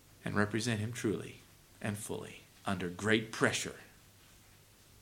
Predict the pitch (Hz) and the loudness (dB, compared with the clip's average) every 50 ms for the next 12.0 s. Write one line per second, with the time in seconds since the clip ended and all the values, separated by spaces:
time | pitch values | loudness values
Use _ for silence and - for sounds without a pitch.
0 | - - - - - - - - 107 98 87 85 87 85 - 101 92 92 95 - | -20 -20 -20 -20 -20 -6 -2 0 0 0 0 -2 -4 -2 -2 0 0 0 -2 -4
1 | - - - - - - - - - - - - 101 90 90 90 98 80 - - | -8 -14 -18 -20 -20 -20 -20 -20 -20 -16 -8 -6 -6 -6 -4 -4 -4 -4 -4 -6
2 | - - - - - - - - - - - - - - - - - - - - | -8 -8 -6 -6 -6 -6 -8 -10 -16 -20 -20 -20 -20 -20 -20 -20 -20 -20 -20 -20
3 | - - - - - - - - - - - - - - - - - - - - | -20 -20 -20 -20 -20 -20 -20 -20 -20 -20 -20 -20 -20 -20 -20 -20 -20 -16 -16 -8
4 | - - 139 147 135 143 165 - - - - - - - - - - - - - | -6 -4 -2 -2 -2 -2 -4 -4 -6 -10 -14 -16 -16 -16 -18 -18 -18 -20 -20 -20
5 | - - - - - - - - - - - - 101 110 123 120 107 110 117 107 | -20 -20 -20 -20 -20 -20 -20 -20 -18 -14 -8 -6 -4 -4 -2 0 0 0 0 -2
6 | 98 104 107 110 113 104 95 90 - - - - - - - - - - - - | -2 0 0 0 0 0 -2 -4 -8 -14 -20 -20 -20 -20 -20 -20 -20 -20 -20 -20
7 | - - - - - - - - - - - - - - - - - - - - | -20 -20 -20 -20 -20 -20 -20 -20 -20 -20 -20 -20 -20 -20 -20 -20 -20 -20 -20 -20
8 | - - - 101 117 131 156 175 190 190 180 151 123 110 101 - 117 107 101 98 | -12 0 4 8 10 10 10 10 10 10 8 6 4 2 0 2 2 2 2 2
9 | 90 95 90 90 101 - - - - - - - - - 117 113 110 - - - | 2 2 2 2 2 0 -2 -4 -6 -12 -18 -4 2 4 4 6 4 2 0 0
10 | 135 131 113 - - - - - - - - - - - - - - 127 117 113 | 0 0 0 -2 -6 -6 -6 -8 -8 -10 -14 -20 -20 -18 -8 -2 0 2 2 2
11 | 110 120 131 147 143 143 147 151 156 175 170 175 120 101 90 85 - 95 104 120 | 2 2 2 2 0 -2 0 0 2 2 2 0 -2 -4 -6 -4 -2 0 0 0